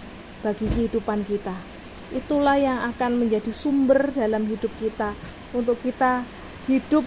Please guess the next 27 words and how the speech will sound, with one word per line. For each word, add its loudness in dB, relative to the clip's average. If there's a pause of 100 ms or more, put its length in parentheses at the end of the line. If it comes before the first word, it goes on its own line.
(680)
di 0
tengah-tengah 0 (320)
tantangan 0
zaman 0
ini, 2 (480)
untuk 2
kita 2
hidup 4 (680)
bersama 0
di -2
sekeliling 0
orang-orang 0
kita. -4 (320)
Tidak 4
hanya 4
kita 0
memandang 4 (280)
atau -2
mengingat-ingat 0
kesalahan 0
yang 0
dilakukan 0
oleh -2
orang-orang -2
di -8
sekitar -4
kita, -6